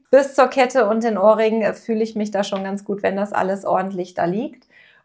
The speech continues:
Und auch genauso die Sachen von vorher alle weg. Also das, das kann ich auch nicht haben, dass da irgendwie viel rumliegt. Ich das Gefühl habe, ich komme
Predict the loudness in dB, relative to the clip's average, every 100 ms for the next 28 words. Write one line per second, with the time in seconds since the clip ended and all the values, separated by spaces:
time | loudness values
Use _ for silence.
0 | _ 2 4 2 0 0 4 2 2 -4
1 | 2 2 2 -6 -6 -8 -2 0 0 0
2 | -2 -2 -4 -6 -6 -8 -8 -8 -8 -8
3 | -8 -4 -4 -2 -4 -4 -8 -4 0 0
4 | 0 -4 -4 -4 -4 -4 -4 -6 -6 -6
5 | -6 -2 -2 0 -2 -4 -8 -8 -8 -10
6 | -8 0 2 2 -2 0 0 0